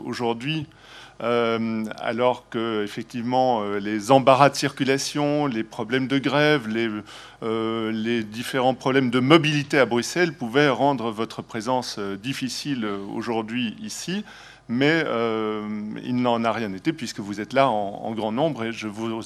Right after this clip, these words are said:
je vous en remercie. Alors, effectivement, euh, l'objet de ma conférence aujourd'hui,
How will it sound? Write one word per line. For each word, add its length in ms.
je 140
vous 180
en 40
remercie. 540
Alors, 340
effectivement, 840
euh, 380
l'objet 480
de 120
ma 540
conférence 680
aujourd'hui, 720